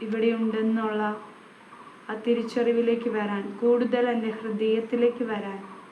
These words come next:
ഈ സമയം എന്നെ സഹായിക്കണമേ.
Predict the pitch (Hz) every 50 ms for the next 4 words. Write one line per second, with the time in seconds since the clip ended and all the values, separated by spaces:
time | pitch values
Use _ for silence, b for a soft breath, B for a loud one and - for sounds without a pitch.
0 | - - - - - - - - - - - - - 247 254 262 262 - 254 233
1 | 220 214 208 208 208 208 208 208 208 208 214 208 208 - 220 208 208 202 196 202
2 | 208 208 - 202 196 196 196 196 196